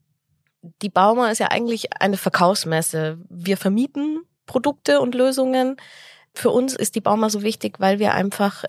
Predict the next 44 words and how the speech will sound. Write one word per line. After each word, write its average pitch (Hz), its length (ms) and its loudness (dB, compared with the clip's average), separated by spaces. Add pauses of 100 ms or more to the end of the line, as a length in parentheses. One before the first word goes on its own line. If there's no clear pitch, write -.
in 220 160 2
den 214 140 2
Kontakt 196 480 -4
mit 185 120 -4
den 185 80 -2
Kunden 202 380 -6
treten. 175 500 -12 (380)
Also 180 220 -2
ich 175 160 -4
habe 196 100 0
ja 185 60 2
vorhin 190 240 2
schon 202 180 0
gesagt, 190 480 0 (400)
es - 140 4
kommt 214 320 2
alles 226 260 0
und 190 140 -4
jeder 254 500 2 (460)
und 208 120 -2
man 202 140 2
trifft - 360 -2
jeden 226 340 0
und 196 100 -2
man 190 160 -4
trifft - 240 -10
neue 233 320 4
Gesichter 208 640 0
und 190 160 -2
das 185 120 -4
ist 185 100 -2
für 208 120 -2
uns 208 200 0
eine 185 180 0
sehr 185 260 4
große 202 400 -2
Chance, 196 640 0 (580)
Neukunden 233 560 2
zu - 120 -6
gewinnen, 240 480 0
aber 208 280 -2
auch 190 120 -2
unsere 208 300 -4
Bestandskunden 185 1120 -4